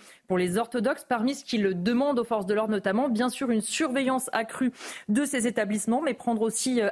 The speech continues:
attache avec les responsables pour évaluer la situation, leur donner des consignes de sécurité.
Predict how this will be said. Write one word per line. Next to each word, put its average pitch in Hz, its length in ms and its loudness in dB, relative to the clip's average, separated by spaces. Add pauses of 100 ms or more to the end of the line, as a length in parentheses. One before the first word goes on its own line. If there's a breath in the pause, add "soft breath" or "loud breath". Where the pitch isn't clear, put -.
attache 254 460 0
avec 208 240 0
les 196 140 2
responsables 254 640 0
pour 202 200 -2
évaluer 254 560 2 (260 loud breath)
la 208 120 0
situation, 214 640 -2
leur 190 160 0
donner 269 420 0
des 208 140 0
consignes 247 480 2
de 196 100 2
sécurité. 254 760 0